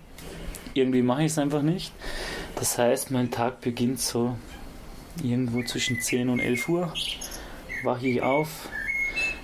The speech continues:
dann mache ich erstmal Social Media,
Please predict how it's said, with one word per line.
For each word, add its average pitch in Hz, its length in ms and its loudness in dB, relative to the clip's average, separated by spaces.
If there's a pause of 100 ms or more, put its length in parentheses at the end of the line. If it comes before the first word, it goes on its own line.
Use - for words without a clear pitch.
(140)
dann 117 380 6
mache 113 260 2
ich 113 140 -2
erstmal 117 460 2
Social 120 380 -2
Media, 135 580 2